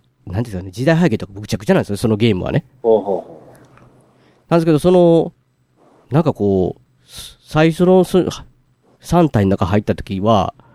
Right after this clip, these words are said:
Speaker 1: そのゲームの中入った時は、あの、途中でね、気候がすごくえぐいことなんですよ。その、な-、要はなんか太陽がの-、ん-、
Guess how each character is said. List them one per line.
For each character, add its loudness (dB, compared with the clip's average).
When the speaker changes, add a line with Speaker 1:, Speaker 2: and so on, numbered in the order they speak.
Speaker 1:
そ -8
の -4
ゲ 2
ー 4
ム 4
の 2
中 -10
入 -2
っ -4
た -2
時 -6
は、 0
あ 0
の、 -2
途 0
中 0
で 4
ね、 0
気 -6
候 2
が 2
す -4
ご 2
く -2
え 0
ぐ 4
い 4
こ 0
と -2
な -2
ん -2
で -4
す -4
よ。 -4
そ -4
の、 -2
な-、 -2
要 -2
は 0
な -6
ん -8
か -14
太 -2
陽 2
が 0
の-、 -2
ん-、 -4